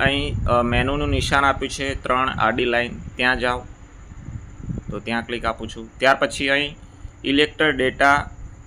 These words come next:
sign-in-નો ઓપ્શન આપ્યો છે, તો એના પર ક્લિક આપો.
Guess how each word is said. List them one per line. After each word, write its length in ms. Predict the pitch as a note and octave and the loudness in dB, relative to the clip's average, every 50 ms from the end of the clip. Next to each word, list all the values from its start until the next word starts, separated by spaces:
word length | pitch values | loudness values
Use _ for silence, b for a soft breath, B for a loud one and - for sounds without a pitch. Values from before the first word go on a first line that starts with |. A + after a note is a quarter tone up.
| - - - - | -16 -6 -2 0
sign-in-નો 680 | A#2+ A#2+ C3 C3+ C#3 C#3+ D3 D3 D3 D3 D3 D3 C#3+ | 0 2 2 0 -2 0 0 0 -2 -2 -2 -2 -2
ઓપ્શન 420 | - - A#2+ A#2 - - - C#3+ | 0 0 0 0 0 0 0 2
આપ્યો 300 | C3+ A#2+ G#2 - G#2 G#2+ | 4 2 2 2 -2 -6
છે, 200 | G#2 - - C#3 | -6 -4 -4 -4
તો 140 | - - B2+ | -4 -2 -2
એના 200 | B2 A#2+ B2+ C3+ | -2 -2 -2 -2
પર 140 | - - B2+ | -2 -4 -4
ક્લિક 260 | - C3 A#2+ G#2+ - | -4 -4 -4 -2 -2
આપો. 340 | G2+ G2 - A#2 B2 F#3 | -2 -2 -4 -4 -8 -8